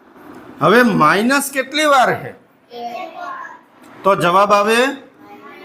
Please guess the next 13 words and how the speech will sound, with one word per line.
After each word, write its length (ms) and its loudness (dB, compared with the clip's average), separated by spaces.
બરાબર. 340 4
જો 200 2
આ 160 6
બેય 260 2
રકમ 380 0
માઇનસ 440 -2
હોત, 160 -2
દસેય 560 2
માઇનસ 400 2
હોત, 220 2
તો 180 -4
જવાબ 300 2
થઈ 160 -4